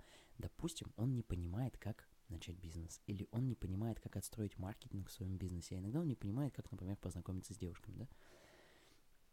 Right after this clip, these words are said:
Он приходит с запросами в основном такими, что «все делаю, ничего не получается». Мы начинаем разбирать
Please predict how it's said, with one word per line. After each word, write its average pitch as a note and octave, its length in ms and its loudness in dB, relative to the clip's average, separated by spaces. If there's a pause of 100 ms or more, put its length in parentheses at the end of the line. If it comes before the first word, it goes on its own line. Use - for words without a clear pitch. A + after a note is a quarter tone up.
(360)
Он C3 220 6
приходит C3 600 4
с G2+ 80 0
запросами G#2+ 480 0
в G#2 40 2
основном A2 340 2
такими, G#2 440 -2 (300)
что F2 420 0 (920)
«все - 220 4
делаю, C3 420 4 (260)
ничего G#2 300 2
не A2+ 60 6
получается». G#2 680 -2 (1040)
Мы C#3+ 100 8
начинаем D3+ 400 6
разбирать A#2+ 520 2